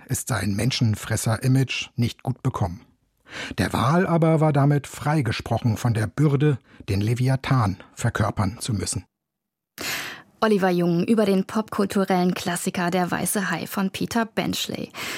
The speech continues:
Speaker 2: Zum fünfzigsten Juli-, Jubiläum hat der Milena Verlag den Roman wieder aufgelegt. Vanessa Wieser hat ihn aus dem amerikanischen Englisch übersetzt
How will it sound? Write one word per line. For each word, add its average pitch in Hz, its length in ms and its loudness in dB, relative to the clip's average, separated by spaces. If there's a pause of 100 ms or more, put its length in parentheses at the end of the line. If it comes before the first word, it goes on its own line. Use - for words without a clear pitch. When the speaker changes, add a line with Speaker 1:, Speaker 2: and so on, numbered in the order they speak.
Speaker 2:
Zum 196 260 0
fünfzigsten 240 760 0
Juli-, 196 340 2
Jubiläum 196 680 2
hat 208 160 -2
der 185 140 4
Milena 202 460 4
Verlag 180 420 -2
den 180 100 2
Roman 175 560 2
wieder 185 320 -2
aufgelegt. - 560 -4
Vanessa 190 400 2
Wieser 233 500 0
hat 214 140 -2
ihn 190 160 2
aus 190 160 -4
dem - 160 -2
amerikanischen 190 800 0
Englisch 185 320 0
übersetzt 190 500 -2